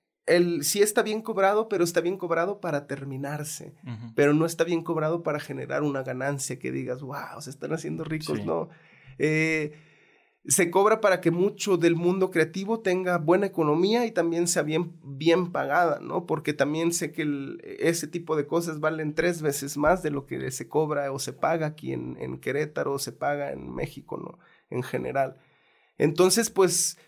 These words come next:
Speaker 1: hay cosas muy bellas que te da el trabajo y, como siempre, la parte económica que la, la, eh, el,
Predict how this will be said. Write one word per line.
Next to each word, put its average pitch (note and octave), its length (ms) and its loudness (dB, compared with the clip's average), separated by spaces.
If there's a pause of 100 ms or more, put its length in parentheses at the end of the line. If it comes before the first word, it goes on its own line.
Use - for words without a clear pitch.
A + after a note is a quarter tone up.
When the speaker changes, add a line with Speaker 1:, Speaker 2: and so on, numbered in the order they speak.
(140)
Speaker 1:
hay F3+ 220 2
cosas A3 280 2
muy G#3 360 4
bellas F#3+ 580 2 (220)
que E3 100 2
te E3 200 2
da E3+ 100 6
el F3 140 2
trabajo F3 500 4
y, A3 80 -6
como E3 240 2
siempre, E3 420 0
la D3+ 180 -2
parte F3 300 2
económica E3+ 640 -2
que D3+ 200 -4
la, D3 260 -2
la, D3 240 0
eh, C#3 220 0
el, D3 180 -2